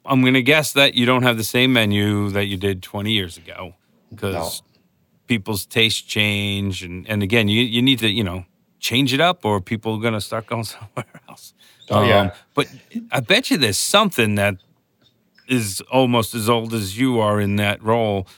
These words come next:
Speaker 1: on the menu. There's probably something that you brought earlier on that maybe it's made some changes, but the people there go, "Oh, no, no, no, you can't get rid of that." Is there anything like that on your menu?
Speaker 2: Yeah, we have a couple ingredients.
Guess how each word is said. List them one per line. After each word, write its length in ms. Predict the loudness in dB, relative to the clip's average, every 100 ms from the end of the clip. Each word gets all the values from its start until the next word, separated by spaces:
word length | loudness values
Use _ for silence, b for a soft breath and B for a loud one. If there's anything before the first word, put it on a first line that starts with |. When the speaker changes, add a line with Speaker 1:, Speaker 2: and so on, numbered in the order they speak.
| b -6
Speaker 1:
on 220 | 0 2
the 80 | 2
menu. 400 | 0 -2 -4 -8 _
There's 180 | -12 -12
probably 320 | -2 -2 0
something 380 | -2 -2 -2 -4
that 140 | -4
you 160 | -6 -8
brought 340 | -2 2 2
earlier 360 | 2 0 2 2
on 300 | 2 2 0
that 260 | -2 -4 -8 b b 0
maybe 260 | 2 4
it's 140 | 2 0
made 300 | 0 0 -2
some 240 | -4 -2
changes, 460 | -2 0 0 -2 -8
but 320 | -10 -14 -12
the 80 | -14
people 380 | -10 -10 -6 -2
there 320 | 0 2 0
go, 240 | -2 -6 -4
"Oh, 120 | 0
no, 160 | 0 0
no, 180 | -4 -10
no, 140 | -18
you 160 | -16 -16
can't 220 | -10 -10
get 140 | -10 -20
rid 120 | -20
of 80 | _
that." 220 | -20 -20 _ _ -14
Is 240 | -12 -6
there 100 | -2
anything 240 | -2 -2
like 180 | -2 -2
that 160 | 0 0
on 120 | -2
your 80 | -4
menu? 320 | -4 -4 -6 -10 -20 -20 -20 -20 -4
Speaker 2:
Yeah, 300 | 0 0 -2 -18 -2
we 60 |
have 140 | 0 0
a 40 |
couple 300 | -2 -2 -2
ingredients. 720 | -2 -2 -2 -2 -2 -2 -6